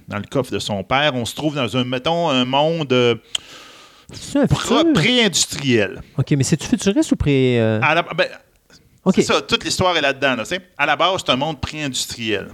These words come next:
Speaker 1: Donc, euh, pour, je te dirais, fin médiévale, pré-industriel. Là, il y en a un, justement, qui vole quelque chose dans, dans le coffre à son père.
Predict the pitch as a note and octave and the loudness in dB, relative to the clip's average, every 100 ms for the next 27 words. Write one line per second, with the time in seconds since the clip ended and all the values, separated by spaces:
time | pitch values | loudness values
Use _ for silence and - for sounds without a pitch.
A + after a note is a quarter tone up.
0 | - G2 A2 A#2+ B2+ A2+ A2+ A2+ A2 - | -16 -4 -2 0 0 0 2 0 -2 -8
1 | - - - _ _ C3 B2+ C#3 B2+ C#3+ | -20 -20 -20 _ _ -4 -2 -2 -2 0
2 | C#3 D#3+ D3+ - D#3+ D#3 C3+ C#3 B2 C3 | 2 2 2 0 0 0 -2 0 2 4
3 | C#3 C#3 C#3+ C3 - C3 B2+ G#2+ - G#2 | 4 2 0 -4 -6 -4 -4 -6 -12 -4
4 | A#2 C3 D3 D3+ - _ - - - C#3+ | 0 2 2 -2 -12 _ -20 -16 -2 2
5 | B2+ A#2 A#2 D3 - A#2 B2+ A#2+ G2+ C3 | 2 2 0 -2 -2 -4 -4 -8 -2 0
6 | C3 B2 - C3+ C#3 B2+ A2+ G#2 G2+ G2+ | 0 -4 -2 -2 -2 -2 -2 -2 -2 -4
7 | G2+ G2 G2 B2+ - B2+ A#2 F#2 B2 B2+ | -4 -8 -6 -6 -4 -4 -4 -2 0 0
8 | C#3+ | -2